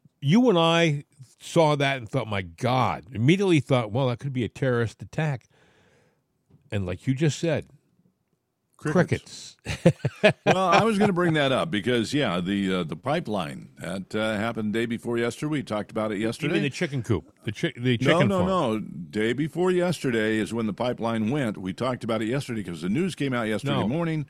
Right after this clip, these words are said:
Speaker 1: No, no, I, it, it blew up at, uh, seven thirty their time yesterday morning.
Speaker 2: Oh, it was in the
Speaker 1: Eight thirty our
Speaker 2: morning?
Speaker 1: time, yeah. Yep.
Speaker 2: 'Cause I thought it happened at night.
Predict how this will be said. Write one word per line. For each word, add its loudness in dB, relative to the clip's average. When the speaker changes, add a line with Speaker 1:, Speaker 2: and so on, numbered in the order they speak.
Speaker 1:
No, -12
no, -12
I, -6
it, -4
it 0
blew 2
up 0
at, 0
uh, 0
seven -2
thirty 0
their 4
time 0
yesterday -2
morning. 0
Speaker 2:
Oh, -2
it 4
was 4
in 4
the -
Speaker 1:
Eight 4
thirty 4
our 6
Speaker 2:
morning? 2
Speaker 1:
time, 0
yeah. 0
Yep. -4
Speaker 2:
'Cause -6
I 2
thought 0
it 0
happened 0
at 0
night. -4